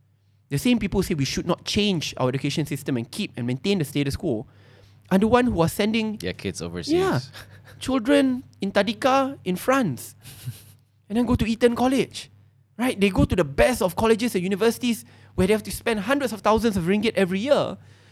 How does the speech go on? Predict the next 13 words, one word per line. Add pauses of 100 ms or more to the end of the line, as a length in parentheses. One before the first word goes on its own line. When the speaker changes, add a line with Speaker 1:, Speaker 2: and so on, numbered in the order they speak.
(220)
Speaker 1:
But (640)
they
leave
the
underprivileged
Malay,
Chinese,
Indian (580)
in
the
worst
of
schools.